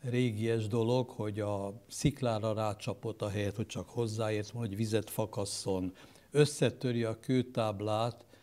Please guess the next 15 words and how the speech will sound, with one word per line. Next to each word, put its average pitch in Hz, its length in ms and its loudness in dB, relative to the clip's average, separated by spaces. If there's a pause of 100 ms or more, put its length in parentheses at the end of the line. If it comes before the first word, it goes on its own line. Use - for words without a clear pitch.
(220)
hogy, 110 360 0
mert 113 280 0
felháborodik 107 880 2
azon, 113 240 -2
hogy 101 180 -6
aranyborjút 110 760 0
épít 107 400 -4
a 113 80 0
nép. 98 400 -2 (800)
Ugye 117 260 2
a 110 360 0 (840)
Biblia 127 500 4
magyarázók 117 680 0
elmondják, 113 540 0
hogy 107 240 -6